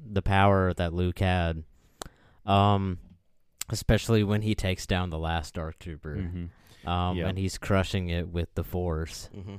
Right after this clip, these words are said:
Speaker 1: And that was, all of that was just awesome to see. And I think for you,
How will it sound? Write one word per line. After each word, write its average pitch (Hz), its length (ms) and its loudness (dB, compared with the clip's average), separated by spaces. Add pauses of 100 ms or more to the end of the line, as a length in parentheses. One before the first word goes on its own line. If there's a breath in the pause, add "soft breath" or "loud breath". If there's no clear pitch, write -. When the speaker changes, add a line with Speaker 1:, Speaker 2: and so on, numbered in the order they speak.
(200)
Speaker 1:
And 85 220 -6
that 87 160 -2
was, 90 420 -8 (100)
all 110 240 0
of 104 80 -2
that 90 280 0
was 98 160 -4
just 90 240 -6
awesome 87 460 -2
to 85 80 -4
see. 82 420 -4 (560 soft breath)
And 98 300 2
I 92 80 4
think 110 260 2
for 107 140 2
you, 135 580 8